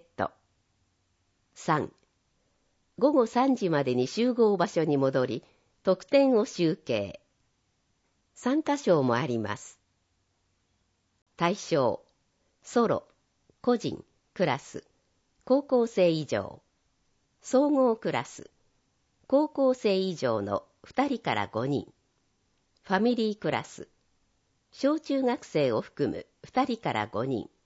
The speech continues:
成人一人以上を含む。定員、先着百五十人程度。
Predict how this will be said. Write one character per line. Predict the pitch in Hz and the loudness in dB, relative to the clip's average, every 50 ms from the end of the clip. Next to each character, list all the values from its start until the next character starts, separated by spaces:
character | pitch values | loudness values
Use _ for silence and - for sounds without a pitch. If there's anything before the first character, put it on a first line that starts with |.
| _ _ _ _ _ _ _ _ _ _ _ _ _ _ | _ _ _ _ _ _ _ _ _ _ _ _ _ _
成 | - - 240 247 262 | -2 2 2 2 2
人 | 240 247 240 233 226 | 2 0 0 0 0
一 | - - - 269 | 0 0 0 0
人 | 277 269 269 262 | 2 2 0 -2
以 | 226 | -2
上 | - 170 147 135 117 | 0 0 2 2 2
を | 110 - | 0 -2
含 | - - - 151 135 101 | -4 -6 -4 -2 -2 -2
む。 | 82 - - _ _ _ _ _ _ _ _ _ _ _ _ _ _ _ _ _ _ _ _ _ _ _ _ _ _ - | -4 -6 -12 _ _ _ _ _ _ _ _ _ _ _ _ _ _ _ _ _ _ _ _ _ _ _ _ _ _ -4
定 | - 190 190 185 185 | 0 0 2 2 0
員、 | 175 156 135 135 131 - - _ _ _ _ _ _ _ _ _ _ _ _ _ _ _ _ _ - | -2 -2 -2 -2 -4 -4 -8 _ _ _ _ _ _ _ _ _ _ _ _ _ _ _ _ _ -4
先 | - 208 208 220 | 0 2 2 2
着 | 202 - 180 175 - 170 | 2 0 -2 -2 -2 -4
百 | 160 - 156 160 - 302 294 | -4 -2 -4 -2 -2 0 0
五 | 302 277 262 | 0 0 0
十 | - 254 240 233 | 0 2 2 2
人 | 226 202 202 196 175 | 4 4 2 2 2
程 | - - 160 139 113 101 | 0 0 0 0 0 -2
度。 | - 90 - | -4 -8 -14